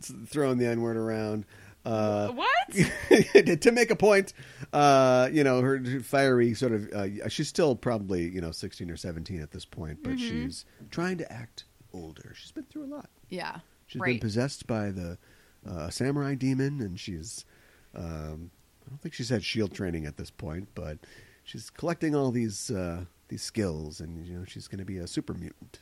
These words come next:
Speaker 1: So
Speaker 2: Yes.
Speaker 1: that
Speaker 2: Did
Speaker 1: means
Speaker 2: you
Speaker 1: leather jacket and scarf. Is what it
Speaker 2: Yeah,
Speaker 1: means.
Speaker 2: I, apparently. Um, what did they keep calling Sunspot?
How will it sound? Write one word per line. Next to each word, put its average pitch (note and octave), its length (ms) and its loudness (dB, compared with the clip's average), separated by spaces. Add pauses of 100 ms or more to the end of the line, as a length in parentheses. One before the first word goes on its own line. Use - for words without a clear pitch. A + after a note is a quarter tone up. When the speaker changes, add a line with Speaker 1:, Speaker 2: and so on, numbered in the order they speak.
(160)
Speaker 1:
So - 200 -16 (200)
Speaker 2:
Yes. E3+ 560 -8 (760)
Speaker 1:
that C#3 80 0
Speaker 2:
Did D3+ 60 2
Speaker 1:
means C#3+ 180 6
Speaker 2:
you C3+ 60 8
Speaker 1:
leather C3+ 180 8
jacket A#2 340 2
and E2+ 80 -6
scarf. - 400 -6
Is - 80 -12
what A3 100 -4
it A3 40 0
Speaker 2:
Yeah, G3 340 8
Speaker 1:
means. G#3+ 140 2
Speaker 2:
I, - 20 -4
apparently. F#3 800 0 (520)
Um, C#4 340 0 (1600)
what G4 140 -8
did C#5 160 2
they A#4+ 120 -6
keep - 340 -6
calling C#4 420 -6
Sunspot? A3 840 -8